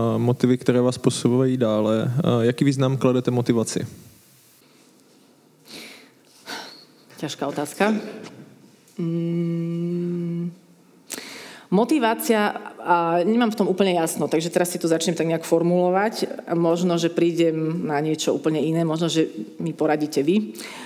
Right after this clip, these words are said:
Speaker 2: Ale motivácia sa mne spája zase s niečím, čo sa deje v budúcnosti trošku, ako keby.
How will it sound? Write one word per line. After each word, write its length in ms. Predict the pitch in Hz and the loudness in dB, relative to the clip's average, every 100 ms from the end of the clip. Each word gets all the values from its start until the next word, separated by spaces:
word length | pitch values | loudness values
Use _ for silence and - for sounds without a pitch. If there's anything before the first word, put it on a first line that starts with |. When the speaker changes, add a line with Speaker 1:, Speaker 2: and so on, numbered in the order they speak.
| - - | -18 -8
Speaker 2:
Ale 160 | - 165 | 0 2
motivácia 480 | 185 214 226 202 202 | 2 2 0 0 -2
sa 160 | 196 | -2
mne 240 | 160 180 208 | 0 2 0
spája 560 | 208 175 165 170 - | 0 0 2 0 0
zase 240 | 165 175 170 | 0 0 0
s 40 | |
niečím, 280 | 170 170 165 | 0 0 -2
čo 80 | 156 | -2
sa 80 | 170 | 0
deje 160 | 165 | 0
v 100 | 160 165 | 0 0
budúcnosti 640 | 156 156 135 123 - 143 | -2 -2 -6 -8 -8 -10
trošku, 640 | - 135 135 - 147 147 - | -8 -8 -8 -8 -10 -10 -16
ako 160 | - 151 | -14 -4
keby. 320 | - 139 - | -2 0 -2